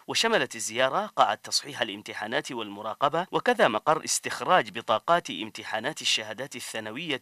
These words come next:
الممغنطة. أما الزيارة الأخيرة كانت بالمركز الوطني للبحوث والتنمية،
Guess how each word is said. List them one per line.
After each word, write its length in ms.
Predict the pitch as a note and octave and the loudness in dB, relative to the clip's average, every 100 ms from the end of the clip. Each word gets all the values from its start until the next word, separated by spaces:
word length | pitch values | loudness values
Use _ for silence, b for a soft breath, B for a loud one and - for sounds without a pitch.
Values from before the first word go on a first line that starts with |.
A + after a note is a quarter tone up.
| B2 | -8
الممغنطة. 840 | A2 G#2 A2+ C#3+ A#2 G#2 - E2 B B B B B | -12 -6 0 0 0 -10 -10 -12 B B B B B
أما 400 | F3+ D3+ D3 G3+ | 2 6 4 4
الزيارة 420 | A#2+ G#2 C3+ C#3 A2+ | 0 0 2 2 -2
الأخيرة 560 | A2 - - C#3 A2+ F3 | -6 -6 -4 -4 -2 -2
كانت 340 | - B2+ G#2+ | 0 -2 -2
بالمركز 500 | F#2+ G2+ A#2 - G#2+ | -8 -8 -6 -4 -6
الوطني 500 | G#2+ G#2+ G#2+ G#2+ E3 | -8 -10 -10 -8 -8
للبحوث 540 | D#3 A2 G2+ - D3+ C3 | -8 -10 -12 -8 -8 -8
والتنمية، 580 | A2+ - C#3+ C3 C2 | -10 -4 -2 -2 -4